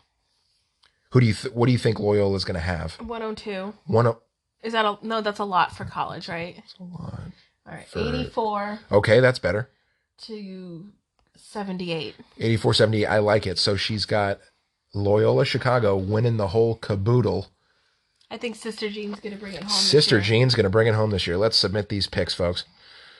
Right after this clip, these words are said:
Speaker 1: So we'll kinda keep an eye on that. Uh, I have to say, Iowa really pissed me off. I had them going far. Illinois.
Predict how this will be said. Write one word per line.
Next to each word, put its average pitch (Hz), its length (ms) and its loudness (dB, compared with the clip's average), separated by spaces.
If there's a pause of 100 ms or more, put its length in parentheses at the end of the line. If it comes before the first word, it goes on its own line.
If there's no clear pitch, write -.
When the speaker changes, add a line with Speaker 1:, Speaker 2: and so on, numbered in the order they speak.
(220)
Speaker 1:
So 98 280 2
we'll 98 300 4
kinda 120 260 2
keep 113 220 0
an 110 60 0
eye 107 160 2
on 104 160 2
that. 113 280 0 (400)
Uh, 117 100 -10 (300)
I 110 80 0
have 160 280 2
to 139 100 -4
say, 113 340 0 (100)
Iowa 107 460 4
really 101 340 -2
pissed - 360 0
me 101 120 0
off. 95 320 0 (260)
I 90 100 0
had 101 320 0
them 101 260 2
going 101 420 2 (500)
far. 110 500 6 (280)
Illinois. 113 800 6